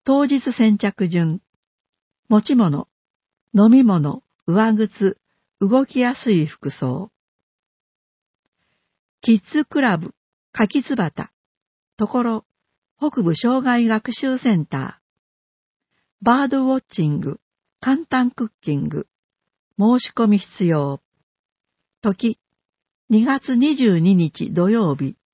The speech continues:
午後二時から五時。集合場所、創作活動室。対象、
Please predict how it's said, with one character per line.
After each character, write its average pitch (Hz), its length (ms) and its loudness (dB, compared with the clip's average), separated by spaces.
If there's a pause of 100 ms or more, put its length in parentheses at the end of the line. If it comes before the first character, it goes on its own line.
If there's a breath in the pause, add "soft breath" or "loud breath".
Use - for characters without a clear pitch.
(380)
午 220 160 4
後 175 160 0
二 220 160 2
時 240 160 -2
か 175 140 -8
ら 127 140 -6
五 156 180 0
時。 - 160 -12 (1000)
集 254 320 2
合 240 240 0
場 226 140 -2
所、 196 260 -4 (640)
創 277 300 0
作 262 300 -4
活 220 320 -4
動 247 220 0
室。 - 380 -10 (1080)
対 247 220 0
象、 220 460 -2